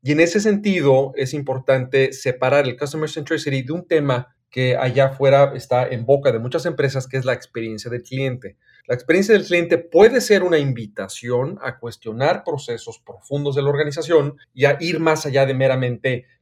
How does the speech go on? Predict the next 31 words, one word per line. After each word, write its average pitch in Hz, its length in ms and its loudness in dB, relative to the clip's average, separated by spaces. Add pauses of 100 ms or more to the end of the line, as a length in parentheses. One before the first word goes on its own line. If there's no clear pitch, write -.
pues, 127 320 -6
el, 120 360 -2
lo 135 180 -2
que 143 80 -6
sucede 165 500 6
en 143 80 0
el, 135 300 0
en 139 80 -2
la 139 80 4
última 156 300 0
milla 135 500 0 (240)
o 131 140 -2
en 131 160 -2
la 123 480 0
interfaz 143 720 0
con 123 200 -6
ese, 123 320 -6
con 120 140 -8
ese 127 180 -10
cliente 165 440 0 (320)
y 139 100 -6
realmente 170 640 4
cuestionar 147 600 -2
toda 180 240 8
la 180 120 0
forma 151 320 0
de 131 80 -2
operar 143 560 2
de 139 100 2
la 123 80 2
organización. 120 580 -2